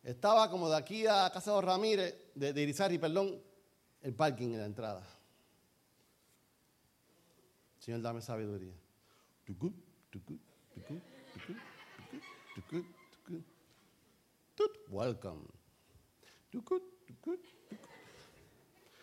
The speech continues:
Lo parqué en el primer parking ahí. Que no es para mí. "Nos vemos, papito, voy a desayunar."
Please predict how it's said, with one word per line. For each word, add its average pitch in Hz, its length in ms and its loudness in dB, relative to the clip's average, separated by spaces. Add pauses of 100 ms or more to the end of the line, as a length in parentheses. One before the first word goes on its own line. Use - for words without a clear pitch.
(420)
Lo 104 140 -2
parqué 110 240 2
en 165 80 6
el 147 80 6
primer 139 260 4
parking 117 300 0
ahí. 101 240 -4 (1040)
Que 120 100 -2
no 139 80 2
es 151 60 -2
para 170 220 4
mí. 143 160 0 (1500)
"Nos 107 100 -4
vemos, 127 240 4
papito, 117 240 2
voy 117 120 2
a - 20 4
desayunar." 120 420 0